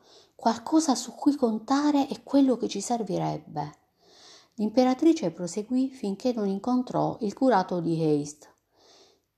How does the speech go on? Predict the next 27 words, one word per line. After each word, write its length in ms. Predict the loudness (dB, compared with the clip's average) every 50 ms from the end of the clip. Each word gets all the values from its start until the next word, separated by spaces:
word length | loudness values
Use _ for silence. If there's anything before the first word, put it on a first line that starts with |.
| _ _ _
"Che 160 | -2 0 0
c'è 280 | 0 4 6 6 6
di 100 | 8 6
nuovo 240 | 4 4 4 4 2
a 140 | 0 0 2
Heist?" 500 | 2 2 2 2 0 -2 -8 -12 -14 -14
gli 180 | -12 -12 -14 -14
chiese. 680 | -8 -6 -6 -4 -4 -6 -6 -6 -6 -8 -8 -10 -12 _ _ _ _ _ _ _ _ _ _ _ _ _ _ _ _ _ _ _
"Nulla, 600 | 2 4 4 4 4 2 2 0 0 -2 -4 -6 -12 -20 _ _ _ _ _
tranne 540 | _ -2 0 0 2 2 2 2 0 -2 -4
che 240 | -4 -2 -2 -2 -2
Jacob 680 | -4 0 2 2 2 2 0 -4 -4 -2 -4 -4 -2
van 340 | 0 0 2 2 2 0 0 0
Revenstein 840 | 2 2 2 2 0 -2 -6 -10 -10 -8 -4 -4 -2 -2 -2 -4 -4
ha 80 | -6 -8
smesso 400 | -8 -4 -4 -4 -4 -2 -4 -2
di 160 | -2 -2 -2
drenare 420 | -2 -2 -2 0 2 2 2 0
gli 100 | 0 -2
acquitrini 840 | -2 -6 -6 -6 -6 -6 -4 -4 -2 0 0 0 0 -2 -2 -4 -6 -12
e 120 | -10 -8 -6
di 160 | -6 -6 -4
tener 380 | 0 2 2 4 4 2 0 -2
libero 420 | -2 -4 0 2 2 2 2 0
l'accesso 520 | -2 -4 -6 -8 -10 -10 -12 -10 -8 -8
al 80 | -8 -8
porto 680 | -8 -6 -6 -4 -4 -6 -8 -16 _ -8 -8 -8 -8